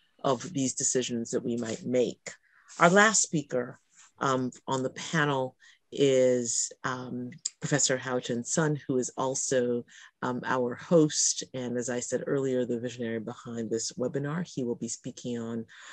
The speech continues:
um, artificial intelligence inventions. Um, and, uh, we look forward to hearing, uh, from him. He will be the last word on the panel before we open up for,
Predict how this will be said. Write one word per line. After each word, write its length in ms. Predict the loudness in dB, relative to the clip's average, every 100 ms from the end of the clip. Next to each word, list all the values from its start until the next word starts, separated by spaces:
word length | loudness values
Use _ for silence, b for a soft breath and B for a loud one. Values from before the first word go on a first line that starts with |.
| B B -2
um, 460 | 2 2 -2 -6 -12 _ _ -4 2
artificial 520 | 2 2 0 2 2
intelligence 800 | 0 -2 0 0 0 -2 -2 -6 _
inventions. 1080 | -2 0 0 -2 0 0 -2 -2 0 0 0 b b b -4
Um, 460 | -4 -4 -6 -6 -8 _
and, 500 | -6 -4 -6 -8 -6 -6 -6
uh, 120 | -4
we 120 | -2
look 200 | -2 -4
forward 220 | -6 -8 -6
to 100 | -12
hearing, 600 | 2 4 4 2 -2 -8 b b -8
uh, 140 | -8
from 240 | -4 -6
him. 180 | -4 -6
He 160 | -4 -2
will 100 | -2
be 120 | 0
the 100 | -2
last 380 | -2 -4 -4 4
word 280 | 6 6 4
on 120 | -4
the 80 | -10
panel 400 | -10 -8 -6 -8
before 340 | -8 -6 -4
we 160 | -2 -2
open 300 | -4 -4 -6
up 140 | -6
for, 480 | -12 -8 -4 -4 -6